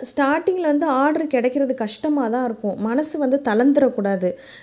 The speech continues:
நம்மளால முடியும் அப்படின்னு சொல்லி திரும்ப திரும்ப முயற்சி பண்ணோம்னா, கண்டிப்பா ஆர்டர்ஸ் எடுத்து நம்மளால வந்து சிறப்பா செயல்-, செயல்பட முடியும். அதனால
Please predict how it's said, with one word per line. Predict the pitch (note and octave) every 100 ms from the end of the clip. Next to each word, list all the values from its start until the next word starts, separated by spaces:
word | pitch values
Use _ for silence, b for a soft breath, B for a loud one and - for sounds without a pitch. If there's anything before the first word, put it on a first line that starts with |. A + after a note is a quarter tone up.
| B
நம்மளால | G#3 A3 A#3 C#4
முடியும் | D4+ C4 C#4+ D#4+ D4+ D#4 D#4
அப்படின்னு | F#3+ G#3+ A3 C#4
சொல்லி | C#4+ A#3+ A3+ C#4+ D#4
திரும்ப | - D#4 E4+
திரும்ப | C#4 C4+ D4+
முயற்சி | D4+ C4 D4+ D#4 E4
பண்ணோம்னா, | A#3 G#3+ B3+ C#4
கண்டிப்பா | G#3+ A#3+ C4 B3+ D4 A#3+
ஆர்டர்ஸ் | B3 C4+ C4
எடுத்து | G#3+ - D#4 G#4+ B B B B
நம்மளால | G#3+ A3 A3+ A#3+ C4 D#4
வந்து | B3+ D4
சிறப்பா | - C4 C4 -
செயல்-, | D#4 C4+ A#3 A#3+ _ _ _ -
செயல்பட | - A#3+ A#3+ C#4+ C#4+ B3+ G#3+
முடியும். | G3+ G3+ G3+ B3+ E4+ - _ _ _ _ -
அதனால | G3+ G#3+ A3+ A3